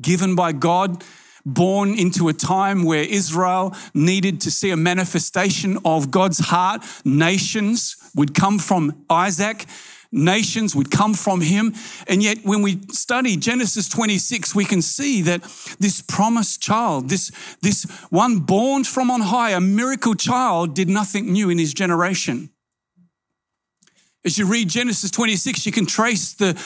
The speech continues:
the patterns. And he lived inside of the patterns of his father. He walked in the steps of his father. He operated and related to mankind and rulers of his day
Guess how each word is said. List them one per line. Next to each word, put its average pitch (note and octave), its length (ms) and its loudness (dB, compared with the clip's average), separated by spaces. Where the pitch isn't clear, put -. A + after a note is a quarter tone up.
the F3 100 0
patterns. - 760 -2
And F3 120 4
he G3 100 2
lived G#3 420 0
inside A3+ 640 0
of D#3 120 0
the D#3 80 0
patterns F3 400 -2
of D#3 100 0
his D3+ 160 0
father. C#3 520 -2
He A#3 160 2
walked A#3+ 480 0
in A#3+ 120 2
the G#3+ 80 0
steps - 840 -4
of E3+ 120 2
his E3 180 0
father. G3 600 0
He A#3 120 4
operated A#3 920 0
and A3+ 180 2
related G#3+ 600 0
to G#3+ 120 0
mankind G#3+ 760 0
and F3+ 220 2
rulers A3+ 340 0
of F#3 120 -2
his E3 180 -2
day G#3 380 0